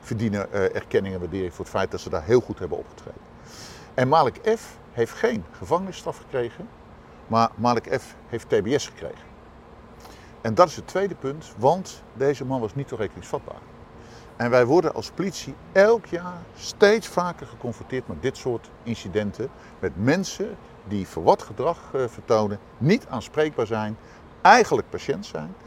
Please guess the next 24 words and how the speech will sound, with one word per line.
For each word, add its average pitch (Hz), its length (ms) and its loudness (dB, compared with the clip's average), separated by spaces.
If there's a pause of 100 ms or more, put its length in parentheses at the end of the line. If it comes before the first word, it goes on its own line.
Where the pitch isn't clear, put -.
(220)
maar 131 120 6
op 98 120 2
dat 143 160 8
moment 117 220 -4
zodanig 156 540 4
gedrag 117 260 0
vertonen 110 280 0
dat 95 100 -4
de - 60 -18
politie - 320 -8
erbij 113 220 4
moet 98 140 -4
komen 101 260 2
en 95 60 -4
dat 95 160 -2
we 101 60 0
een 90 160 -4
einde 131 240 2
moeten 110 220 -8
maken 98 240 -8
aan 90 60 -10
een 87 80 -8
onveilige 95 420 -10
situatie. - 500 -18